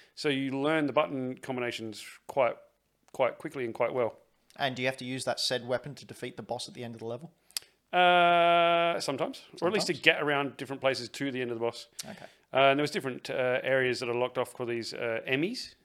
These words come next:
Speaker 1: the, or
Speaker 2: Mm-hmm.
Speaker 1: E M M Is. You're about to see one here. Um, each one of them sort of requires a different, um, approach to get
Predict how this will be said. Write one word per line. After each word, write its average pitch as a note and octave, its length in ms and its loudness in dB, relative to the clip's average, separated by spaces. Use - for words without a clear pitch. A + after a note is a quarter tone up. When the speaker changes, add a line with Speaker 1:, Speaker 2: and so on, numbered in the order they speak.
Speaker 1:
the, A#2+ 120 -4
or C3+ 240 -4
Speaker 2:
Mm-hmm. - 80 -8
Speaker 1:
E C3 120 -2
M B2+ 100 -2
M B2 100 -2
Is. D3+ 200 -2
You're A#2 80 -4
about A#2+ 140 -2
to - 60 -8
see - 120 -4
one A#2 120 -4
here. F3 180 2
Um, C3 320 4
each E3 200 -4
one D3 100 2
of B2+ 60 -2
them C3+ 200 2
sort B2+ 200 -4
of B2 120 -2
requires B2 920 -2
a A2+ 640 -4
different, - 580 -6
um, A#2+ 420 -4
approach C3+ 500 0
to C3+ 100 -6
get - 440 -4